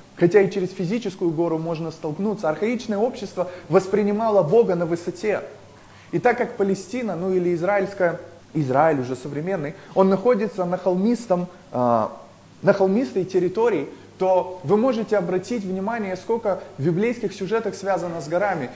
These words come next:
Именно на горе Христос преобразился.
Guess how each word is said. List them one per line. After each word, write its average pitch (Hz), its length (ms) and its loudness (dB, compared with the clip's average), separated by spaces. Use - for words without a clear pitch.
Именно 208 320 2
на 190 140 -2
горе 202 320 4
Христос 180 460 -2
преобразился. 180 840 -2